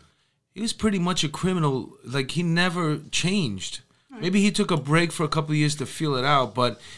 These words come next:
Speaker 1: he was gonna be a criminal no matter where he was in life. That's just how,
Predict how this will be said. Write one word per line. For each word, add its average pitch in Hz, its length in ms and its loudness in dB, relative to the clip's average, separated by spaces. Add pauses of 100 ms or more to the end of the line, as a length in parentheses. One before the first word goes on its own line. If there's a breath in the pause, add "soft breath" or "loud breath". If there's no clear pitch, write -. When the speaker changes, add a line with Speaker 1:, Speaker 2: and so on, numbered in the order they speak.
Speaker 1:
he 214 180 0
was 247 220 2
gonna 190 160 2
be 156 160 2
a 143 80 2
criminal 151 400 0
no 131 100 0
matter 127 300 0
where 151 240 2
he 120 80 4
was 104 200 -4
in 104 100 -8
life. 104 180 -8
That's 151 180 -2
just 180 220 -2
how, 151 300 0